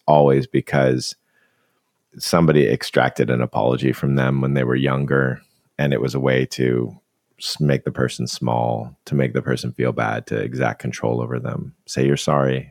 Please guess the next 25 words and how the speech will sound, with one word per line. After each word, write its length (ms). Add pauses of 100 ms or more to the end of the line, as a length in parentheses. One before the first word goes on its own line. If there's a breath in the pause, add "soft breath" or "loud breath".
(100)
you 120
know, 100
that 200
kind 180
of 80
a 100
thing. 360 (480 soft breath)
It's 80
like, 180
you're 200
supposed 400
to 40
admit 280
that 100
you're 160
wrong. 460 (880 soft breath)
And 160
that's 360
when 220
you're 140
using 480
the 320 (100)
apology 540
as 180
a 240